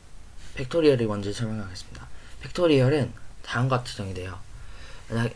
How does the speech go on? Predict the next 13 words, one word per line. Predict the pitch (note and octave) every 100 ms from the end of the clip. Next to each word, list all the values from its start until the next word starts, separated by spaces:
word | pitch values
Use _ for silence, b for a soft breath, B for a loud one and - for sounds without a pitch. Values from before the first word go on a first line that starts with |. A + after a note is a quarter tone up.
| -
N | C#3+ D3 D3+ D3+
팩토리얼은 | D3+ - D#3 C3 B2 C#3 D#3+ E3 - - - - B B B B B B B - - - - - - - -
N | C3 C#3+ D3
곱하기 | C#3 B2 B2 B2 C#3 C#3
N | C3+ C3+
빼기 | A#2 C3
일 | B2 A#2+ B2+
곱하기 | A#2 - A#2+ A#2 B2 -
N | B2 B2+
빼기 | B2 B2 A2
이 | G2+ A#2 A#2+ B2 - - - - - - - -
곱하기 | - - B2 B2+ D3 D3+ -
등-, | B2 A2+